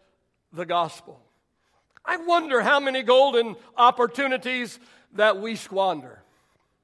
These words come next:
I, I just wonder, I just wonder, do we take advantage of, uh, of the, of the teaching moments, uh,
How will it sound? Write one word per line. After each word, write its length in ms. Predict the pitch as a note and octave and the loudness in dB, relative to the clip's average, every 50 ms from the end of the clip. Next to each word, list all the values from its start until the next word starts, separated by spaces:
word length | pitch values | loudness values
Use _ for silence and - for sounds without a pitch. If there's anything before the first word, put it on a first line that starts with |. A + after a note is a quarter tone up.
| _ _ _ _ _ _ _ _ _ _ _ _ _ _ _ _ _ _ _ _ _ - | _ _ _ _ _ _ _ _ _ _ _ _ _ _ _ _ _ _ _ _ _ -2
I, 440 | B3 B3+ C4 C#4+ D#4+ D#4 D#4 D#4+ E4+ | 0 4 4 4 6 6 6 6 4
I 40 | |
just 300 | D#4+ E4 E4 C4+ - - | 4 2 -2 -2 -4 -10
wonder, 520 | B3+ A3+ C#4 D4 D4+ D#4+ D4 B3 G#3+ F#3 - - - - - | -8 0 4 4 4 4 4 0 -2 -2 -4 -10 -16 -8 0
I 80 | C4+ E4 | 0 0
just 180 | F4+ F4 - | 0 0 -4
wonder, 220 | A#3+ E4 E4 C#4+ C4 | 0 0 0 0 0
do 160 | A#3+ E4+ F4 | 0 0 0
we 140 | F4+ F4 - | 0 0 0
take 240 | - E4 E4+ - C#4 | 0 -2 0 0 -2
advantage 680 | C4 A3 F#3+ A#3+ B3+ C4+ C#4+ C#4+ - C4+ C#4 A3 - C4 | -6 -2 0 2 2 2 0 0 -2 -6 -6 -6 -4 0
of, 280 | A#3 A#3+ A#3 A3+ - - - | 2 2 2 2 0 -6 0
uh, 340 | G3 A3 A#3 B3 C4+ C#4 C#4+ | 2 4 4 6 6 6 6
of 100 | C4+ B3+ | 4 4
the, 180 | B3+ A#3+ G#3+ - - - | 2 0 0 -2 -2 0
of 140 | B3 B3 | 0 2
the 80 | A#3 A#3 | 2 0
teaching 640 | A#3 - - E4+ E4+ - - C#4+ D4 C4+ B3+ A#3+ A#3+ | -2 0 -2 -2 -2 -2 -2 -6 -4 -4 -4 -4 0
moments, 680 | B3+ C4+ D4 D#4+ E4+ E4+ E4+ E4 E4 D#4+ - - - - - - - | 4 6 8 8 8 6 4 0 -4 -4 -6 -10 -18 -18 -18 -8 0
uh, 180 | G#3+ G#3+ A3 | 2 4 4